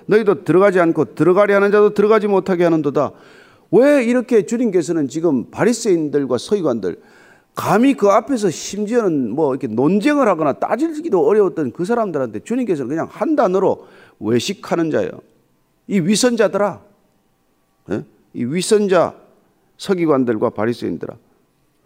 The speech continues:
그렇게 저주를, 첫 번째 저주의 근거는 뭡니까? 왜 그렇게 끔찍하게 저주를 하십니까?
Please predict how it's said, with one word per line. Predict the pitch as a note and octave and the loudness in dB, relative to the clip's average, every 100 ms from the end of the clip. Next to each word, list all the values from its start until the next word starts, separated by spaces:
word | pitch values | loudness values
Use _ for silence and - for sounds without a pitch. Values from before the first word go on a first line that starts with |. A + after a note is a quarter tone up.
| _ | _
그렇게 | - A#3+ A3 | -4 -2 -2
저주를, | - D3 F3 G3 F#3 | 0 0 4 2 2
첫 | - D4+ | -2 -2
번째 | - E4 D4+ | 0 0 0
저주의 | G3 F#3 F#3+ G3 | 2 2 2 2
근거는 | F3+ F3+ G3+ G3 | 2 0 2 2
뭡니까? | C3+ G2 - | 0 0 2
왜 | D#3+ B3+ | 4 4
그렇게 | B3 B3 B3 | 2 -4 -6
끔찍하게 | - A#3 A#3+ - A3+ F3+ | -6 -10 -10 -4 -2 -2
저주를 | C3+ B2 C3+ | -4 -4 0
하십니까? | A#2 G2 F2 | -2 -2 -10